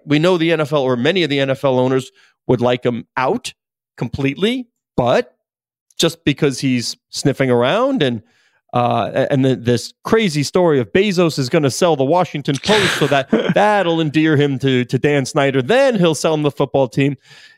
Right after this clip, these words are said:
Speaker 1: Sometimes it makes me weep for journalism, but hey, whatever. Uh, don't believe that that has any bearing on it. Um,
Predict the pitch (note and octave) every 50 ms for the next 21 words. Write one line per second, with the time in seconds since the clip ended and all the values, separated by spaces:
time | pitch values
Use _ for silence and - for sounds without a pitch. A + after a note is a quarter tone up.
0 | _ _ _ - - D4 C#4+ A#3 E3 D3+ B2+ C#3 A2 B2+ B2+ B2 - - B2+ B2
1 | A#2+ G#2+ A#2 B2 C3 - - - C3 A2+ B2 B2+ B2 B2+ C#3 D#3 E3+ G#3+ G3+ D3+
2 | D3 D3 - _ _ C3 C#3+ D3+ D3 C#3 B2+ A2+ A2 G#2+ C3 E3 _ _ _ _
3 | _ _ _ B2+ C3+ A#2 B2 - D#3+ D#3+ D3 - D3 C#3 C3+ C3+ C3 A2 A#2+ A#2
4 | A#2 A#2 - A#2 B2 B2 A#2+ G#2+ - - B2+ B2 A#2+ A#2+ G#2 _ _ - C#3 C3+
5 | C3+ B2+ G#2+ A#2+ A#2+ A#2 A2+ A#2 A#2 A2+ A2+ A2 - A2+ A2+ A2 B2+ F3+ A3 G#3+
6 | _ _ _ _ _ _ _ _ - C3 B2+ B2+ C3 C3 C3+ C3+ C3+ C#3 C#3+ D3+
7 | D#3+